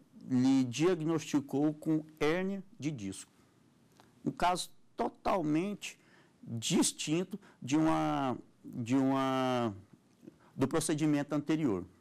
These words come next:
É, fechado o diagnóstico dentro de uma, dentro de uma hérnia de disco, é, lombar,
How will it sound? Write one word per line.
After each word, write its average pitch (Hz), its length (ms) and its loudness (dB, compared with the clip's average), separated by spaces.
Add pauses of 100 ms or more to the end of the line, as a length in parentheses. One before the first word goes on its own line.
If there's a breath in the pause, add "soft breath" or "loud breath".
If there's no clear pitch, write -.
(1800 loud breath)
É, 127 440 2 (1300)
fechado 226 420 0
o 233 40 -2
diagnóstico 160 720 0
dentro 151 380 -4
de 131 140 0
uma, 123 420 0 (1000)
dentro 131 380 -4
de 123 100 -2
uma 131 160 2
hérnia 120 200 2
de 107 120 -4
disco, 101 500 -6 (320)
é, 104 180 0
lombar, 107 680 0